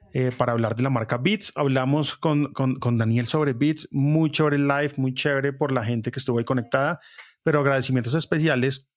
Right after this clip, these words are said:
a oyentes que fueron, pasaron por el Mac Center y terminamos tomando café.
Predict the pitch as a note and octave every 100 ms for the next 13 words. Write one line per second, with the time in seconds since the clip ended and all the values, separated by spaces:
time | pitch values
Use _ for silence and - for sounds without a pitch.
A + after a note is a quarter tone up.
0 | _ _ _ _ - B2+ B2+ C3 G#2+ C3
1 | - C#3 C3+ C#3 B2 C3 - _ _ _
2 | _ _ A#2+ C3 C#3 C#3+ C#3 D3+ C3+ C3
3 | D#3+ C#3 D3 C3+ C3 B2 A#2+ C3 B2+ C#3+
4 | B2+ C3 - D#3+ D#3